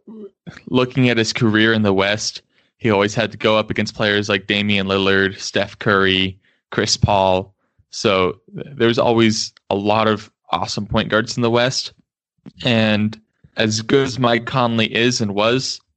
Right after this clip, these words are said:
I wouldn't say he's better than players like Steph or Chris Paul. So,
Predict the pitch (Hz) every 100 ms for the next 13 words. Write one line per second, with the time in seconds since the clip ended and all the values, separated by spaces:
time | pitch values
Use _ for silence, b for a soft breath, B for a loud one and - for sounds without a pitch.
0 | _ - 101 98 104 107 104 104 98 _
1 | _ - - 101 95 104 98 107 104 104
2 | 92 90 - 92 87 90 - 92 90 -
3 | _ - - 92 - 92 - 98 - -
4 | 98 - - 90 92